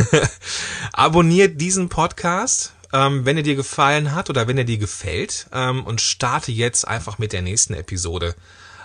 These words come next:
ähm, denn da geht's direkt ins Eingemachte. Was ist ein smarter Blogger? Und, äh, ja, ich würd sagen, damit legen wir dann auch gleich los und beenden dann diese Pilotfolge jetzt einfach. Was meinst du, Vladi?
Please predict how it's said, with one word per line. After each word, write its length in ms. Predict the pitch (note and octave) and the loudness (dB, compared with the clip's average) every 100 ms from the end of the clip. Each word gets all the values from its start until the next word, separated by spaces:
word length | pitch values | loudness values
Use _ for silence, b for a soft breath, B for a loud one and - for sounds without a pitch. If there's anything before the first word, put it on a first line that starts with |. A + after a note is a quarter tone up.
| - | -6
ähm, 280 | F2 F#2 F2+ | -4 -2 -2
denn 180 | F#2 | -2
da 200 | F#2+ F#2+ | -2 -2
geht's 520 | F#2 F#2+ G2+ - - - | -2 -4 0 2 2 -2
direkt 260 | - C#3 B2 | -6 -6 -4
ins 120 | - | -4
Eingemachte. 560 | A#2 A2+ G#2 G2+ - G#2+ F#2+ | -4 -2 -4 -4 -8 -8 -4
Was 460 | A2+ - - - _ _ B2+ | 0 2 2 0 _ _ -2
ist 420 | D#3 - - A#2+ | 2 2 0 -4
ein 160 | A2+ | -2
smarter 540 | G2+ - G2+ G#2+ - F#2 | 0 0 0 -2 -4 -4
Blogger? 560 | E2+ F#2 G2+ C3+ E3 B B B B B | -4 -4 -2 -2 -2 B B B B B
Und, 420 | - F2+ F#2 F2+ F2+ | -6 -4 -2 -4 -4
äh, 180 | E2 E2+ - | -4 -6 -6
ja, 220 | E2 F2 | -6 -6
ich 100 | - | -8
würd 80 | - | -6
sagen, 280 | D#2+ E2+ F2 | -4 -6 -4
damit 280 | E2+ E2+ E2 | -4 -4 -6
legen 200 | D#2 E2+ | -4 -4
wir 180 | D#2+ - - - _ - - | -6 -8 -18 -20 _ -20 -2
dann 160 | C#3 - | 0 0
auch 160 | - | -6
gleich 360 | - F2+ G2+ - | -4 -4 -4 -6
los 320 | A#1+ A1 - | -6 -4 -4
und 140 | - - | -4 -2
beenden 480 | - C3 C3+ B2+ | -2 -2 0 0
dann 240 | G2 F2 F2 | 0 -2 -4
diese 300 | F2 E2+ E2 b b _ | -4 -6 -8 b b _
Pilotfolge 880 | - G#2+ F#2+ F#2+ - E2+ D2 C#2 G2 - _ - | -6 -4 -2 -4 -4 -4 -6 -8 -12 -16 _ -14
jetzt 200 | C#2+ - | -12 -12
einfach. 300 | - - - | -12 -14 -2
Was 120 | A#2 | 0
meinst 180 | C3+ - | 0 0
du, 80 | A#2 | -2
Vladi? 260 | F#2+ - | -4 -8